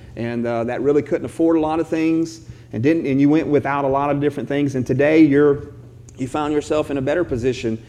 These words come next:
than what you have come into this world. There's some, and I believe this happens a lot as well, there's some that come into this world with a lot, and those things just haven't fallen into place for them,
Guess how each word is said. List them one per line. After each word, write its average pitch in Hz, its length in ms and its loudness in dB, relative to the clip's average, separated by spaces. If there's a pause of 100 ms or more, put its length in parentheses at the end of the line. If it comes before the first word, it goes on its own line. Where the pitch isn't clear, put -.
(220)
than 139 160 2
what 131 240 0
you 123 300 0
have 120 260 -8
come 143 220 -2
into 131 140 0
this 117 240 -2
world. 113 320 -2 (580)
There's 143 260 2
some, 175 540 0 (320)
and 113 120 -6
I 123 60 -4
believe 139 260 4
this 151 160 0
happens 143 360 -4
a 143 40 2
lot 139 200 0
as 127 120 0
well, 151 300 -2
there's 131 200 -4
some 147 260 -4
that 131 180 -6
come 143 220 -6
into 139 140 -4
this 139 200 -4
world 147 540 -2 (340)
with 127 160 -6
a 127 40 0
lot, 123 500 -2 (760)
and 127 260 -2
those 143 180 2
things 160 300 2
just 156 200 0
haven't 156 320 -2
fallen 160 320 -2
into 165 160 0
place 180 300 0
for 127 140 -2
them, 104 200 -6